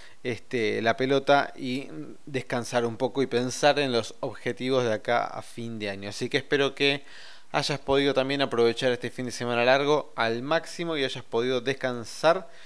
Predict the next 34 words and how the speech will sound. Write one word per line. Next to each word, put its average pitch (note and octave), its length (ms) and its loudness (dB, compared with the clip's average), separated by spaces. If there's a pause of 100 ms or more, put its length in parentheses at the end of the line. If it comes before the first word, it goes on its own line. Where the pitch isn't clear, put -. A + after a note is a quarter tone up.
(320)
Y, C#3+ 420 -4
ah, C#3 140 8
hubiera C#3+ 400 2
sido D3 280 6
bueno D#3 240 6
también D3+ 400 2
que D3+ 80 2
en D3+ 80 0
ese D3+ 220 -2
momento D3+ 460 0
hubieras C#3 240 2
podido, B2 720 2
este, G#2+ 340 -4
plantearte, C3+ 680 0
pensar, A#2 380 0
decir, D3+ 260 -2
"Bueno, A#2 320 0
a C3+ 100 4
ver, C3 220 -6 (180)
queda D3 280 6
la C3 100 6
mitad C3 300 4
del C#3+ 120 4
año A2 200 -2
todavía, F#2+ 460 -2
¿qué C#3+ 160 -4
es C#3 40 -6
lo D3 140 0
que A#2+ 60 -2
voy C3+ 160 2
a B2+ 40 2
hacer C#3+ 360 -4
de A#2+ 140 0
acá C#3 380 -2